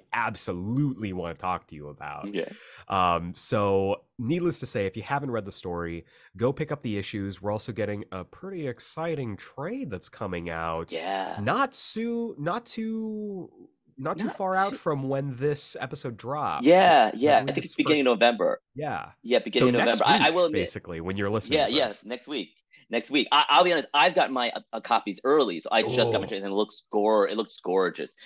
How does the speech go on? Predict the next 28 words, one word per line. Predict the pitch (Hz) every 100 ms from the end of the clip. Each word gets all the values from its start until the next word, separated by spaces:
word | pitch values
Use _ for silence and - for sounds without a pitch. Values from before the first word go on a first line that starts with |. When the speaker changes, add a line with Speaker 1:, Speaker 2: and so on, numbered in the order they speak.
| -
Speaker 2:
It's | - 147
very | 147 156 165
interesting. | 147 139 123 - 98 87 80 -
Um, | 95 92 90 - _ _ _ -
the | 113
trade | - 131 147 151 -
printed | 147 131 135 104 80
lighter | 90 92 101 101 120 127 127 127 _ _
than | 104 95
the | 95
individual | 104 107 98 92 90
issues, | 92 - 123 131 131
Speaker 1:
Oh, | 139 185
cool. | 127 98
Speaker 2:
but | 143 123 101 - _ _ _ _ _ -
it, | 156 - _ _ 175
but | 165
it | 151 156
looks, | 170 190 - -
it | 160 156
still | - 185 202
looks, | 165 170 -
it | 190
looks | 190 -
cool | - 208
in | 180
a | 127 -
different | 175 190 - 156